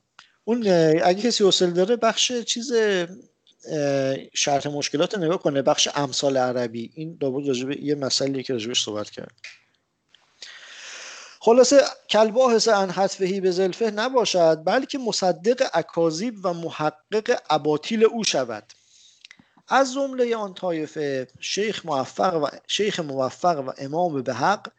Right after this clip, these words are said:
علاءالدین محمد الختنی نور الله قبره و کسر اجره برخاست و به نزدیک کوچلک آمد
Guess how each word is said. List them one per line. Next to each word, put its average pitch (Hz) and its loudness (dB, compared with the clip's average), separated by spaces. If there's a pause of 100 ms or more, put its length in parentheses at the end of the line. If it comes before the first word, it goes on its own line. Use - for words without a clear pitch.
(400)
علاءالدین 135 -2
محمد 131 -4
الختنی 139 -4 (380)
نور 135 2
الله 147 2 (120)
قبره 131 -2 (140)
و 139 -4
کسر 147 -2
اجره 151 -2 (500)
برخاست 156 2 (540)
و 160 2
به 175 4
نزدیک 175 0
کوچلک 170 -4
آمد 107 -14